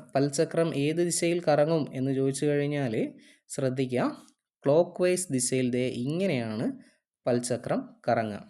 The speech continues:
ഇനി ബി ക്വസ്റ്റ്യൻ, ഉത്തരം സ്വാ-, ഏ, സോറി, ഉത്തരം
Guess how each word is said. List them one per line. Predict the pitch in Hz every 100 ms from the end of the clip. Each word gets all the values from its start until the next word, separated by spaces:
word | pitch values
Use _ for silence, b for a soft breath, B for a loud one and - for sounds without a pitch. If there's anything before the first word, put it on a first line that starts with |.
| _ -
ഇനി | 151 151 135
ബി | 139 147
ക്വസ്റ്റ്യൻ, | 156 143 123 117 B B -
ഉത്തരം | 139 139 147 208 -
സ്വാ-, | - 139 135 151 147
ഏ, | 135 123 117 113
സോറി, | - 113 143 202 - -
ഉത്തരം | 127 123 127